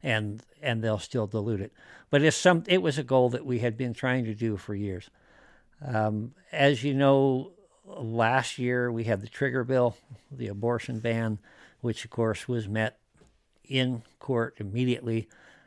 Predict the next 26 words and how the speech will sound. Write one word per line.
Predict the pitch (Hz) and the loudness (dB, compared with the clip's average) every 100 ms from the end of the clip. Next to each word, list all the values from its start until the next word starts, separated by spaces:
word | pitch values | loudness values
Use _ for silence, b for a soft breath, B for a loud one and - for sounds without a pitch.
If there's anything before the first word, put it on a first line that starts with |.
| b | b
and | 127 113 113 113 110 117 113 131 _ _ _ _ _ _ _ - | -6 0 2 2 0 -2 -4 -10 _ _ _ _ _ _ _ -18
we | 143 110 123 | -10 -2 -2
saw | 107 135 131 127 127 117 | 0 6 8 10 8 2
immediately | 117 120 135 139 131 127 | 0 4 6 4 4 0
from | 107 123 113 | 0 -2 -2
the | 113 | 0
wa-, | 117 107 | -2 -4
way | 147 123 127 | -6 -2 0
the | 117 113 113 98 - 156 _ | -2 -4 -8 -10 -14 -20 _
courts | - - 123 117 - | -10 -4 -4 -4 -6
and | 110 | -4
the | |
way | 107 110 | -2 -4
the | 107 | -4
left | 104 107 - | -2 -4 -6
attacked | 110 - 117 104 - | -18 -6 -4 -4 -6
it, | 104 - b b b b b b - _ - | -10 -10 b b b b b b -20 _ -6
what | 120 120 - | 0 0 0
some | 131 123 | 0 2
of | |
the | 110 | 0
weaknesses | 107 127 175 - 131 98 | 0 -2 -4 -8 -6 -6
were | 110 107 | -2 -2
in | 101 | -2
that | 104 101 | -2 -6
bill. | - 98 104 | -6 -6 -6